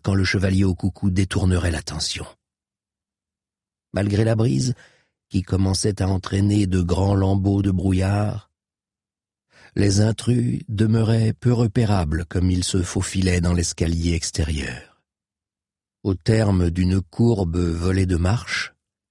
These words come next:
ils accédèrent à un nouveau porche vers l'intérieur de la tour. Il fallut de rechef forcer une serrure, plus grippée par la rouille que par un tour de clé. Les étages que découvrirent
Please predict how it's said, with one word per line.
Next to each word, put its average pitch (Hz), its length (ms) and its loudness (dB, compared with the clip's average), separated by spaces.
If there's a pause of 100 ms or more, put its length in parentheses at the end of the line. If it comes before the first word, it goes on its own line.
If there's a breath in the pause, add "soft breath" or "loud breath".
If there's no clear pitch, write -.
(760 soft breath)
ils 110 280 2
accédèrent 131 600 2
à 101 60 2
un 92 100 2
nouveau 92 260 2
porche 95 340 -2
vers 90 200 -2
l'intérieur 85 560 -2
de 82 80 -4
la 78 100 -4
tour. - 540 -16 (1500 loud breath)
Il 104 120 2
fallut 113 360 2
de 107 140 2
rechef 127 540 0
forcer - 440 -2
une 117 160 2
serrure, 87 580 -2 (460)
plus 95 160 0
grippée 101 420 2
par 87 180 -4
la 82 120 0
rouille 110 340 0
que - 120 -4
par 87 180 -2
un 85 100 0
tour 87 180 -2
de 101 80 2
clé. - 380 -6 (1200 loud breath)
Les 120 220 4
étages 143 480 0
que - 100 -2
découvrirent 107 640 2